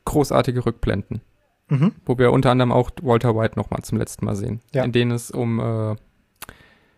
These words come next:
Speaker 1: hilf
Speaker 2: Eine
Speaker 1: mir auf
Speaker 2: Zeitmaschine
Speaker 1: Deutsch.
Speaker 2: ging? Reue.
Speaker 1: Ja, aber, aber Reue, genau,
Speaker 2: Mhm.
Speaker 1: um Dinge, die sie bereuen. Ähm, nachdem du diese Flashbacks gesehen hast und, äh, <laughs> dieses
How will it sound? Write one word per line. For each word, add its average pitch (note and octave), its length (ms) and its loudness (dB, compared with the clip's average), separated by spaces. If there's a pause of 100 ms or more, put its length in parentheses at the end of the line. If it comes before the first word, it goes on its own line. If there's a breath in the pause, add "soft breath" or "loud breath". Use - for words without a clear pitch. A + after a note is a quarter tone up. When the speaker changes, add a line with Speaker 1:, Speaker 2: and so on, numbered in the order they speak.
(180)
Speaker 1:
hilf C#3+ 140 4
Speaker 2:
Eine D3+ 80 4
Speaker 1:
mir C3 60 6
auf - 20 6
Speaker 2:
Zeitmaschine D#3+ 360 6
Speaker 1:
Deutsch. B2+ 100 6
Speaker 2:
ging? D3 180 2 (520)
Reue. C#3 280 8
Speaker 1:
Ja, B2 180 6
aber, A#2+ 300 4
aber - 220 -2 (180)
Reue, A#2 200 4
genau, A2 280 -4
Speaker 2:
Mhm. C3+ 60 0
Speaker 1:
um A2+ 200 -2
Dinge, B2+ 200 2
die B2 120 -4
sie A#2+ 100 -4
bereuen. C3 460 -2 (800)
Ähm, B2 480 2 (1700)
nachdem E3+ 500 4
du A3 80 6
diese F#3 240 0
Flashbacks - 580 0
gesehen G#2 380 -2
hast - 420 -10 (760)
und, B2 320 0
äh, A#2 460 2 (140)
<laughs> - 520 -6
dieses C#3 380 -6